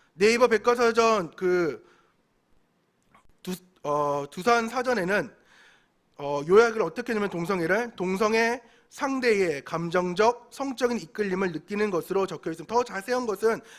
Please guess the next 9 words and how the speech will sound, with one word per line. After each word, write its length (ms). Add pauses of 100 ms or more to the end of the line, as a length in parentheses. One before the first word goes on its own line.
(100)
찾아보면은 640
좋습니다. 480 (360)
어쨌든 280
그렇게 400
요약하고 480
있습니다. 380
"동성애 680 (280)
상대에게 760
감성적, 920